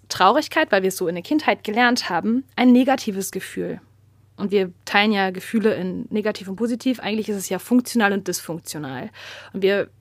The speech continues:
für uns ist Trauer halt ein dysfunktionales Gefühl. Und, ähm, ich versuche halt immer, die Menschen dahingehend abzuholen, wo sie sind. Ich versuche aber auch den Verstorbenen in zwei Stunden, die mein Gespräch dauert,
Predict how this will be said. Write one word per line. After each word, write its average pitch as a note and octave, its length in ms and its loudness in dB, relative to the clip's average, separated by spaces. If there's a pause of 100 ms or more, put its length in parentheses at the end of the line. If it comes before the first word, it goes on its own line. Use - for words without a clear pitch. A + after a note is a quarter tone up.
für - 140 -6
uns A#3 180 4
ist - 160 -2
Trauer G#3 320 6
halt G3+ 160 0
ein F#3+ 80 0
dysfunktionales F#3+ 1200 -2
Gefühl. F3+ 540 2 (680)
Und, G3 540 0
ähm, F#3 680 2 (440)
ich - 140 -6
versuche B3 420 6
halt A3+ 160 6
immer, A3+ 160 4
die A3 140 4
Menschen G#3 280 4
dahingehend G3 520 -2
abzuholen, C#4+ 580 0 (280)
wo G3 180 -2
sie G#3 240 0
sind. C#4+ 440 0 (140)
Ich - 80 -14
versuche A3 400 2
aber G3+ 240 6
auch G#3 100 0
den G3 220 -4
Verstorbenen G#3 680 2
in G3 120 -2
zwei F#3+ 260 2
Stunden, G#3+ 460 4
die F#3 120 -2
mein F#3 200 -2
Gespräch - 400 -4
dauert, G#3 300 0